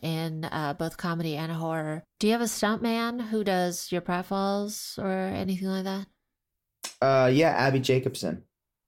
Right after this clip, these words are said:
Speaker 2: Yeah. Um,
Speaker 1: Oh, wow.
Speaker 2: she's, uh, she's also on, um, on, on Broad City. Um, people often think we're, we're twins. Uh,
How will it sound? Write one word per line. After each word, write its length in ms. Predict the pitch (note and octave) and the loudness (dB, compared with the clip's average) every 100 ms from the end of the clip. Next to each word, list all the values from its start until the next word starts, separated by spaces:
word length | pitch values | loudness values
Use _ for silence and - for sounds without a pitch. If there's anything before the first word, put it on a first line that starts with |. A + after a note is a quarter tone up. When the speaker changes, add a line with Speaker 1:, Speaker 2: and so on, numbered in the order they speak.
| _ | _
Speaker 2:
Yeah. 360 | G2+ G#2 F#2 - - | 0 2 0 -4 0
Um, 320 | G#2 G2 F#2+ | 2 4 4
Speaker 1:
Oh, 180 | G3+ G#3+ | 2 2
wow. 180 | F#3+ F3 | 0 0
Speaker 2:
she's, 320 | G2+ F#2 - | -2 -2 -2
uh, 200 | E2+ F#2+ - _ _ _ _ _ | -2 -4 -12 _ _ _ _ _
she's 220 | - A#2 | -2 4
also 380 | G#2+ F#2+ F#2 G#2 | 6 4 4 4
on, 320 | F2 F2 E2 | 4 2 2
um, 320 | D#2 C#2 F2 - | 0 0 -4 -4
on, 280 | F2+ D#2+ C#2+ | -4 -2 -4
on 260 | D#2+ D#2+ C2+ - _ | -4 -4 -6 -12 _
Broad 240 | D#2 C#2+ - | 0 0 -2
City. 320 | - B1+ B1+ - - _ | -4 -4 -4 -12 -20 _
Um, 400 | F2 D#2+ D2+ - _ _ | -6 -4 -6 -10 _ _
people 380 | G2+ - C#2 A#1 | -10 -4 -4 -4
often 340 | D2 - C#2 | -8 -8 -10
think 320 | - D2 C#2 | -8 -10 -8
we're, 300 | - C2 B1+ - _ - - - - - - - - - | -6 -4 -4 -10 _ -20 -18 -16 -16 -16 -14 -14 -14 -2
we're 120 | D#3 D#3 | 2 2
twins. 600 | - E3+ A2+ F#2+ - - - - | 4 4 6 4 2 -2 -4 -2
Uh, 540 | - F2+ F2+ F2+ E2 | 0 2 4 4 2